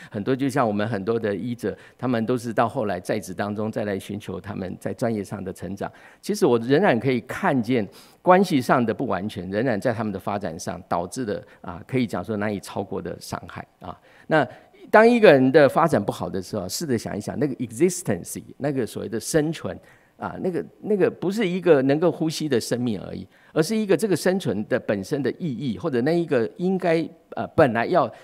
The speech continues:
显明出来的那样子的一个荣耀，可能就会受到很大的限制。所以我们，我们不是去好像，呃，去免于什么啊，我们不是去免于恐惧，我们不是去免于贫穷，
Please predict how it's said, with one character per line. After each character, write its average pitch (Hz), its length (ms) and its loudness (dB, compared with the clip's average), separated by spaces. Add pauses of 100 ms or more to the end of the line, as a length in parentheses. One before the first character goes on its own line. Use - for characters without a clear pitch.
显 - 280 2
明 110 220 0
出 165 160 -4
来 107 140 2
的 110 160 0
那 139 140 4
样 160 180 0
子 120 120 -6
的 95 140 -4
一 117 80 -6
个 113 120 -4
荣 104 280 -4
耀， 123 180 -4 (360)
可 127 180 2
能 104 180 0
就 127 140 2
会 117 80 2
受 107 180 -6
到 95 140 -6
很 90 200 -10
大 95 180 -12
的 - 120 -16
限 - 320 -14
制。 - 200 -16 (440)
所 202 140 6
以 - 20 12
我 151 140 10
们， 139 160 6
我 156 100 8
们 196 120 4
不 196 160 2
是 214 260 4
去 175 320 0 (160)
好 131 160 2
像， 170 240 2 (220)
呃， 123 280 2 (200)
去 - 480 -2
免 151 360 8
于 123 280 0
什 113 200 -4
么 95 140 -4 (160)
啊， 101 180 -8
我 - 80 0
们 175 200 2
不 220 100 0
是 226 180 -2
去 208 140 -4
免 123 260 2
于 127 60 0
恐 113 240 -6
惧， 156 160 -2
我 113 80 0
们 131 100 0
不 160 80 -2
是 202 160 0
去 190 140 0
免 123 180 2
于 120 60 2
贫 117 260 -2
穷， 139 200 -4